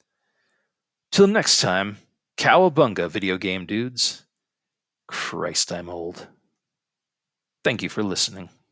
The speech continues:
Deleted Saves would like to thank Brad,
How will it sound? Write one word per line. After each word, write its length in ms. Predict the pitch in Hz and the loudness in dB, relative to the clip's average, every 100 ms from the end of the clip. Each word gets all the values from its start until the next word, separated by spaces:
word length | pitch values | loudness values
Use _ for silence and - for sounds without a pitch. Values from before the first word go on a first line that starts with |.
| _ _ _ _ _ _ _ _ _ _ _ _ _ _ _ _ _ _ _ _ _ _ _ _ _ _ _ _ _ _ _ _ _ _ _ _ _ _ - | _ _ _ _ _ _ _ _ _ _ _ _ _ _ _ _ _ _ _ _ _ _ _ _ _ _ _ _ _ _ _ _ _ _ _ _ _ _ -4
Deleted 280 | 165 190 175 | 0 2 2
Saves 380 | 160 104 - - | 2 2 -2 -8
would 100 | 101 | -6
like 120 | 107 | -6
to 60 | 104 | -8
thank 240 | 90 87 | -10 -6
Brad, 440 | 110 135 170 151 | -2 0 -2 -6